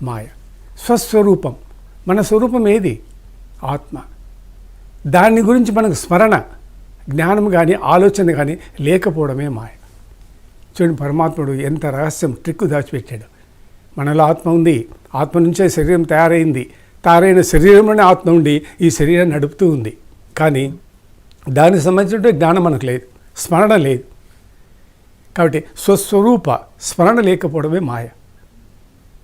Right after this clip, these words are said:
చాలామంది ప్రజలకు ఈ రోజుల్లో జీవుడు కానీ, జీవాత్మ కానీ, జీవస్వరూపం కానీ మనకు తెలియదు. ఆత్మస్వరూపం గురించి మన జ్ఞానం లేదు. పూజలు, పునస్కారాలు ఇవన్నీ ఆత్మపైననే చేయాలని మనకు తెలియదు.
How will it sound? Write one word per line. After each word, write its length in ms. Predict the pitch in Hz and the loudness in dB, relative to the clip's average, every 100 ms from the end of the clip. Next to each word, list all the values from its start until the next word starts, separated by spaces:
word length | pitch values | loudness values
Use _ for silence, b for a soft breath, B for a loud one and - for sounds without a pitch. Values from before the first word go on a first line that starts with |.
| _ - - | _ -20 -2
చాలామంది 340 | 175 233 226 220 | 0 0 0 0
ప్రజలకు 520 | 185 180 156 135 131 | 0 2 0 -2 -6
ఈ 20 | |
రోజుల్లో 460 | 131 143 151 135 143 b b b _ _ _ | -4 -4 -2 -4 -6 b b b _ _ _
జీవుడు 260 | 151 175 160 | -2 0 0
కానీ, 260 | 147 143 | -2 -4
జీవాత్మ 460 | 127 147 156 151 151 | -4 0 0 -2 -6
కానీ, 380 | 131 127 127 - - - - | -6 -4 -6 -10 -16 -8 0
జీవస్వరూపం 640 | 180 175 165 190 180 165 | 2 2 0 -2 -2 -2
కానీ 360 | 151 131 135 131 b b - | -2 -4 -6 -10 b b -8
మనకు 140 | 143 | -6
తెలియదు. 360 | 131 123 127 117 | -6 -6 -8 -4
ఆత్మస్వరూపం 800 | 156 - 160 - 165 202 190 190 | -6 -4 -6 -4 -6 -4 -4 -4
గురించి 200 | 180 214 | -6 -6
మన 160 | 170 | -6
జ్ఞానం 420 | 131 120 131 135 120 | -6 -6 -6 -6 -8
లేదు. 220 | 113 107 b b b b b b b - | -10 -12 b b b b b b b -4
పూజలు, 340 | 151 143 139 | -2 0 -2
పునస్కారాలు 680 | 143 - 151 - 165 156 151 | -4 -4 -6 -4 -2 0 0
ఇవన్నీ 300 | 147 143 139 | 0 -2 -2
ఆత్మపైననే 600 | 135 139 151 175 180 190 185 | -4 -4 -2 2 2 2 0
చేయాలని 300 | 147 165 160 | 0 0 0
మనకు 220 | 156 139 120 | -2 -2 -6
తెలియదు. 320 | 117 110 | -8 -10